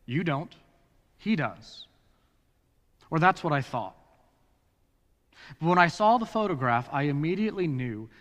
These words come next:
it was not possible for this to happen and for there to be a loving God. There was no way. Who else but a fiend could destroy a baby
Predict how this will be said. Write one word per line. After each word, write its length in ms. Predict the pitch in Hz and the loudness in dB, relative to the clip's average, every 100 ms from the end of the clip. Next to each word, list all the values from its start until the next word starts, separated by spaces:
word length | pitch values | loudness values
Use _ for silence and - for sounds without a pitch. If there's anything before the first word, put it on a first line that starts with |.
| - | -16
it 140 | 135 | -10
was 160 | 131 117 | -8 -6
not 480 | 131 143 165 - - | 0 4 2 2 -12
possible 560 | - 170 175 185 170 | 0 2 0 -4 -8
for 220 | 170 151 139 | -8 -8 -8
this 180 | 139 - | -8 -10
to 80 | |
happen 520 | 135 - 143 - 113 113 | -6 0 0 0 -16 -12
and 240 | 127 117 | -12 -12
for 160 | - 139 | -10 -8
there 160 | 135 | -6
to 140 | 135 147 | -8 -8
be 160 | 139 | -6
a 40 | 143 | -4
loving 340 | 117 107 117 | -6 -8 -8
God. 360 | 117 127 104 101 _ _ _ _ _ _ _ _ _ _ - | -4 -4 -4 -10 _ _ _ _ _ _ _ _ _ _ -4
There 100 | 151 | -4
was 180 | 147 | -2
no 120 | 156 156 | -4 -4
way. 280 | 147 107 - _ _ _ _ _ _ _ _ _ _ - - | -4 -8 -12 _ _ _ _ _ _ _ _ _ _ -20 0
Who 180 | 208 220 | 4 6
else 300 | 175 190 196 | 6 6 4
but 160 | 156 165 | 0 0
a 60 | |
fiend 560 | 147 - 190 175 165 165 | 0 -2 0 2 0 -4
could 140 | - | -8
destroy 460 | 147 127 - 160 175 | -8 -8 -4 -2 -2
a 40 | |
baby 520 | 160 147 131 110 107 | -2 -2 -2 -2 -8